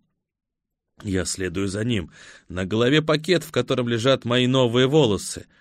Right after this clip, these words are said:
жгуче рыжие, не юношеские даже, а детские. Мне наливают кофе. Хороший, душистый. Это не вполне легально, вы понимаете.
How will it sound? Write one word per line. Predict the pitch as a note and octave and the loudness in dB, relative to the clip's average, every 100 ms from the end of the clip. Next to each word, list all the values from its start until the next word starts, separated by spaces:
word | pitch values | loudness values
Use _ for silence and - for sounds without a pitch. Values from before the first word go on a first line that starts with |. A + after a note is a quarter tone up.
| - | -10
жгуче | G#2+ D#3+ D#3 C3+ | -2 2 2 2
рыжие, | C3+ F3 A#2 F#2+ D2+ - _ | 4 4 2 -2 -6 -12 _
не | C#3 | -2
юношеские | B2 B2+ D#3 D3+ B2+ - A2+ F#2+ | 2 4 2 2 -2 -4 -6 -2
даже, | F#2 E2+ F#2 | -2 0 -2
а | F2+ | 0
детские. | C3+ D3+ - - D#2 - - - - - | 2 2 -2 -10 -12 -14 -20 -20 -20 -10
Мне | F#2+ A2 G#2 | -2 0 2
наливают | G2 G2+ G2 F2 - | 4 4 4 2 2
кофе. | B2 G#2 - - _ _ | 2 2 -2 -16 _ _
Хороший, | A2 G#2 A#2 - E2+ - | -8 -4 -4 -6 -12 -6
душистый. | G#2 G#2 A#2+ A#2+ - D#2 - _ _ _ _ _ _ | -4 -2 -2 -2 -6 -12 -12 _ _ _ _ _ _
Это | - F#2 - G2 F2+ - - - _ | -8 -6 -2 -2 -2 -6 -20 -20 _
не | A2 | -4
вполне | G#2+ A2+ G#2+ A2 | -2 2 2 2
легально, | A2 A2+ C3 D3+ G2 E2+ D2+ | 2 0 2 2 2 0 -4
вы | E2 | -4
понимаете. | D#2 F#2+ A2 F3 A2 E2+ - - - | -4 -4 -2 0 -2 -4 -6 -14 -14